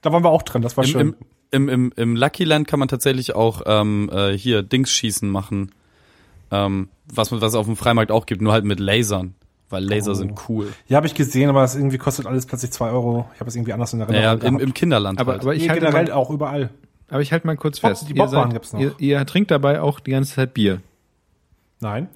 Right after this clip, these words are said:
Speaker 2: Also ich ja.
Speaker 3: Und das haltet
Speaker 1: Ich
Speaker 3: ihr
Speaker 1: nicht.
Speaker 3: aus?
Speaker 2: Natürlich.
Speaker 3: Krass, weil wenn ich, also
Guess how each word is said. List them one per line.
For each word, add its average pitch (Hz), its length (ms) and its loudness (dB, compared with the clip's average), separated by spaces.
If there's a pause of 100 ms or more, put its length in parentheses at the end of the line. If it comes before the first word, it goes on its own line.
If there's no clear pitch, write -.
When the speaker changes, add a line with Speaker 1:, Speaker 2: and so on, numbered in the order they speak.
Speaker 2:
Also 120 180 -2
ich 123 260 0
ja. 101 280 2 (220)
Speaker 3:
Und 123 80 4
das 131 160 2
haltet 147 180 2
Speaker 1:
Ich 110 60 0
Speaker 3:
ihr 101 80 0
Speaker 1:
nicht. 98 100 -4
Speaker 3:
aus? 220 340 2 (1080)
Speaker 2:
Natürlich. 117 680 -2 (640)
Speaker 3:
Krass, - 400 -2
weil 135 220 4
wenn 170 180 2
ich, 180 260 -4 (840)
also 135 340 0